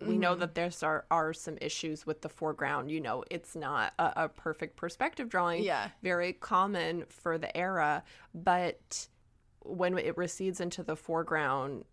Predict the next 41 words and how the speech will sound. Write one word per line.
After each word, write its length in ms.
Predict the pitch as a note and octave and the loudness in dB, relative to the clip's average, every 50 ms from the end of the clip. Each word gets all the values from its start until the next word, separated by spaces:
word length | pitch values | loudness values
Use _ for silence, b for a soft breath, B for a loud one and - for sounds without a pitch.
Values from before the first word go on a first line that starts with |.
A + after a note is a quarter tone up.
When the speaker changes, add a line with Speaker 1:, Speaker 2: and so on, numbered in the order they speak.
| _ _ _ | _ _ _
Speaker 1:
like, 260 | - F#3 F#3+ F3 F3 F3 | 0 0 0 0 2 0
this 180 | G3+ G3+ - | -2 0 2
is 100 | A3+ G#3+ | 0 0
showing 380 | - - G3+ F3 F3+ F3 E3 - | 2 2 0 2 2 0 -2 -2
a, 180 | - - C3 - - | -2 -2 -2 -2 -2
a 80 | C3+ | -4
narrative 760 | C#3+ C#3+ C#3+ D3 C3+ C3+ C#3 D3 D3 G2+ G#2 G#2 G#2+ A2+ - - - | -4 -2 -4 0 0 2 2 2 0 0 0 -2 -2 -2 -4 -6 -6
and 180 | - C#3+ C#3 C3 | -6 -4 0 2
a 20 | |
Speaker 2:
Mm-hmm. 400 | B2 B2 B3+ A#3+ G#3 F#3+ E3+ F#3 E3+ D#3+ - _ - - _ _ _ - | 2 2 2 2 0 -2 -6 -8 -12 -14 -18 _ -20 -20 _ _ _ -4
Speaker 1:
progression 640 | - F3 D#3 D3 - D3+ D3+ - - - C#3+ C3+ | -2 -2 -2 0 0 0 0 0 -2 -4 -4 -4
of 240 | - - C#3+ - - - | -2 -2 -2 -2 -2 -4
a 100 | - D3+ | -4 -4
story. 720 | - - - - - D#3 D#3 C3+ C#3+ C3 G2+ G#2 G2 - - - | -4 -4 -8 -6 -4 -2 -2 -2 -2 -2 -4 -6 -8 -8 -4 -2
And, 400 | D#3+ D#3 D3 D3 D3+ C#3+ - - - - | 0 0 0 0 -2 -6 -8 -8 -6 -4
um, 400 | D3+ C3+ A2 B2 B2+ B2 E3 E3 b b b b b b b b b _ - | -2 -2 -2 -2 -4 -6 -10 -10 b b b b b b b b b _ 2
I 60 | G#3+ | 2
don't 100 | B3 C4+ | 2 4
know, 140 | C#4 A3+ F#3 | 4 4 4
it's 140 | F#3 G3 - | 4 4 2
a 60 | G#3+ | 0
little 360 | F#3+ F3+ F3 F#3 A#3 D#4 E4+ | 0 2 0 0 2 2 0
bit 200 | E4 F4 F4+ F4+ - - | 2 0 0 0 0 0
unusual 1040 | E4+ F4 F4+ F4 F4 F4 F4+ F4+ F4+ F4 F4 E4+ E4+ E4+ E3+ E3 D#3+ - - - - _ _ _ _ _ G3 | 0 0 0 0 0 -2 -2 -2 -2 0 0 2 2 2 2 2 0 0 -4 -8 -12 _ _ _ _ _ -2
Speaker 2:
Mm-hmm. 460 | A3+ A3+ G#3+ G#3 F#3+ F3+ F3 F3+ G3 F3+ - _ _ _ _ - | 0 0 2 0 0 -2 -6 -8 -8 -10 -12 _ _ _ _ -2
Speaker 1:
in 280 | - C4+ D4+ D#4 D#4 | 0 0 2 2 4
that 240 | D4+ D#4+ D#4+ D#4 - | 6 6 6 6 4
manner, 400 | C4 C4+ C4+ C4+ C#4+ G4+ D4 D4 | 2 0 0 0 0 0 -2 -2
just 280 | C4+ C4 A#3+ A#3 - A3+ | -4 -4 -6 -4 -4 -4
in 220 | - - - G#3+ | -2 0 0 0
the 80 | G3 F#3 | 0 0
way 200 | G3 G3 G#3 G#3 | 2 2 2 2
that 200 | G#3 G3+ F#3+ - | 2 2 2 2
it's 360 | F3+ F3+ F3 - - - b b b b b b b b b b b b - | 0 0 -2 -4 -10 -12 b b b b b b b b b b b b -6
Speaker 2:
It's 120 | D#4 - | -6 0
Speaker 1:
kind 260 | - F4 F#4 - A#3 | 2 4 4 6 4
of 100 | A#3 A3 G#4 | 4 4 4
Speaker 2:
also 60 | G4 | 2
Speaker 1:
in-, 220 | G3+ G#3 G#3+ G#3+ - _ | 2 0 0 0 4 _
individualized, 1300 | A#3+ C4 C4+ C4+ B3+ G#3 E3+ F3+ F#3 G3 G#3 G#3+ G3 F#3+ F3+ F3+ F3 E3+ E3+ E3 E3 E3 E3 E3 - | 6 6 8 6 6 4 4 2 0 0 0 0 0 0 2 2 4 4 4 2 2 0 -2 -4 -4
Speaker 2:
Uh-huh. 140 | G3 G#3 G3+ | -4 -4 -4